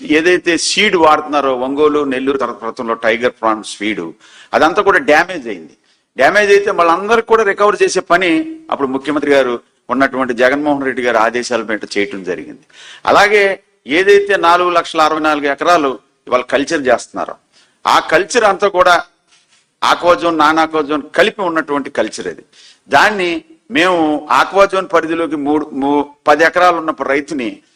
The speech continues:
మూడు లక్షల యాభై ఒక్క వేల ఎకరాలను ఆక్వాజోన్ పరిధిలోకి తీసుకొచ్చాం. తీసుకొచ్చి ఆక్వాజోన్ పరిధిలో పది ఎకరాలు ఉన్న రైతుకి, ప్రతి రైతుకి కూడా రూపనర సబ్సిడీ యూనిట్ ధరకి ఇవ్వటం జరిగింది.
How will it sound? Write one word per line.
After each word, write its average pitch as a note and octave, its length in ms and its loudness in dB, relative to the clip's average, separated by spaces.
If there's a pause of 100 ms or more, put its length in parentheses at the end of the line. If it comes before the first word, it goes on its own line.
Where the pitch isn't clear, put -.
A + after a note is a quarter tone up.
(240)
మూడు D#3 300 4
లక్షల F3 360 2
యాభై D3+ 400 2
ఒక్క D3+ 180 -4
వేల D3+ 280 0
ఎకరాలను D#3 400 0
ఆక్వాజోన్ C#3 480 -2
పరిధిలోకి A#2+ 380 -6
తీసుకొచ్చాం. - 500 -18 (640)
తీసుకొచ్చి F3+ 760 0 (140)
ఆక్వాజోన్ G3+ 720 0
పరిధిలో F#3 340 2
పది D#3+ 280 2
ఎకరాలు F3+ 380 2
ఉన్న D#3+ 160 -2
రైతుకి, D#3+ 300 -2
ప్రతి D#3 360 0
రైతుకి A3 340 0
కూడా B2+ 280 -2 (920)
రూపనర C#3+ 640 2 (380)
సబ్సిడీ C#3+ 400 -2
యూనిట్ C3+ 340 -2
ధరకి B2 260 0
ఇవ్వటం A2 280 -6
జరిగింది. E2+ 460 -6